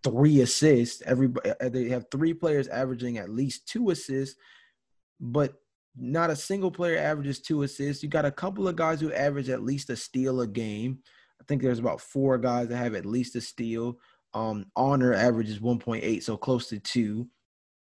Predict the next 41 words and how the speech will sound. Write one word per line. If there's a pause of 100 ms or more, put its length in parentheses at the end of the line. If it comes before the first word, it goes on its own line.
(460)
They
have
two
guys
averaging
double
digits,
and
it's, (680)
it's
Sims, (420)
um, (180)
it's
Sims
at
forward,
Amir
Sims,
averaging
twelve
point
six
points
per
game. (480)
And
then,
of
course,
like
I
said
before, (560)
um,
Nick
Honor,
who's
averaging
ten
point
seven